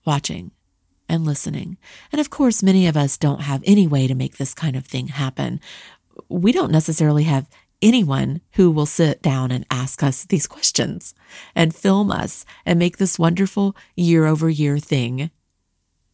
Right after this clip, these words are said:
that can be repeated each year.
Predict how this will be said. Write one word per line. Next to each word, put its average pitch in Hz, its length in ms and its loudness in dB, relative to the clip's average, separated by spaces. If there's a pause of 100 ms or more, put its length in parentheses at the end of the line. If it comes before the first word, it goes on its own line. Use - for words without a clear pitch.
(360)
that 156 300 -2
can 156 180 0
be 151 120 2
repeated 151 640 -4 (720)
each - 300 -8
year. 143 360 -10